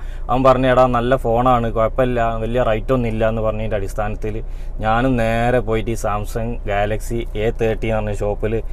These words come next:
ആവശ്യപ്പെടുകയോ, ഈ ഫോൺ എടുത്ത് തന്നു. അപ്പോൾ ഞാൻ പറഞ്ഞു, "ഇത് പൊട്ടിക്കണ്ട" എന്ന് പറഞ്ഞിട്ട് ഞാൻ വാങ്ങി വന്നിട്ട് ഈ ഒരു വീഡിയോ ചെയ്യാമെന്ന് വിചാരിച്ചിട്ട് പൊട്ടിക്കാതെ കൊണ്ടുവന്നതാണ് ട്ടോ. അപ്പം ഏകദേശം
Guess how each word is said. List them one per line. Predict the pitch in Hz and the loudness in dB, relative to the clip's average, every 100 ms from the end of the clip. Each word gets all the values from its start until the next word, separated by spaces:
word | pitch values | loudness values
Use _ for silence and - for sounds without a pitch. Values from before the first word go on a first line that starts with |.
| - - 104 | -6 -4 4
ആവശ്യപ്പെടുകയോ, | 104 104 107 107 107 104 104 107 | 4 4 0 2 2 2 2 0
ഈ | 110 | 0
ഫോൺ | 107 107 104 | -2 0 -2
എടുത്ത് | - - 120 | -4 -2 0
തന്നു. | 104 104 104 | 0 -4 -4
അപ്പോൾ | 110 | -4
ഞാൻ | 104 | -2
പറഞ്ഞു, | 104 110 | -2 -2
"ഇത് | 107 - | -4 -2
പൊട്ടിക്കണ്ട" | 98 123 113 113 107 - - - - - - - - | -4 -2 -2 0 0 -2 -8 -10 -8 -8 -8 -8 2
എന്ന് | 151 | 8
പറഞ്ഞിട്ട് | 160 165 175 175 | 8 8 8 8
ഞാൻ | 165 | 10
വാങ്ങി | 160 180 170 | 10 10 6
വന്നിട്ട് | 160 160 165 | 6 4 6
ഈ | 160 | 4
ഒരു | 147 | 4
വീഡിയോ | 147 160 160 | 4 6 6
ചെയ്യാമെന്ന് | 147 156 156 | 8 8 8
വിചാരിച്ചിട്ട് | 147 131 143 131 | 6 6 2 2
പൊട്ടിക്കാതെ | 123 147 131 151 151 131 | 2 0 6 8 8 6
കൊണ്ടുവന്നതാണ് | 131 135 143 123 123 117 110 104 | 4 6 6 6 4 4 4 2
ട്ടോ. | 107 - - - - | 0 -2 -8 -6 -2
അപ്പം | 117 151 156 156 156 156 156 156 156 156 160 156 | 6 10 10 10 8 2 -2 -2 -2 -2 0 2
ഏകദേശം | 147 147 156 | 4 4 4